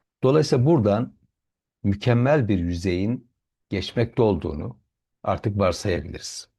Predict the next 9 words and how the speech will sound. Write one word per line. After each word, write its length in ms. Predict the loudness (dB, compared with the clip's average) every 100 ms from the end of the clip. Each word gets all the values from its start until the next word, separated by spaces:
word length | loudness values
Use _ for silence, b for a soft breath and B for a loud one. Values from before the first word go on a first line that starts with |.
| _ _ _ b b b -4
İşte 560 | -4 2 4 4 2 _ _ _ _ _ _ _ _ _ _ _ _ 0
asme 320 | 0 2 -2
standardı 600 | -2 2 4 4 4 2
bunu 180 | 0 2
daha 200 | 2 2
çok 360 | -2 -6 -8 _ _ -8
bir 160 | -4
mastarla, 880 | -2 -2 -4 -2 0 2 2 -2 -6 _ -14
bir 140 | -14